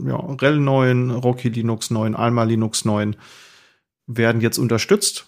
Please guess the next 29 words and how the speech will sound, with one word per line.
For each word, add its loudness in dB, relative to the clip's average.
Und 2
es -4
gibt 0
als -4
Vorschau 2
eine 0
neue 2
Hostliste, 0
die -4
ist -2
in 2
React 0
J 2
S 0
geschrieben, 2
ist 0
weniger 2
überladen. 0
Und 0
was 4
ich 0
schön 2
finde, 0
ist, -4
dass -4
die -4
Wartezeiten 0
beim 2
Blättern, 0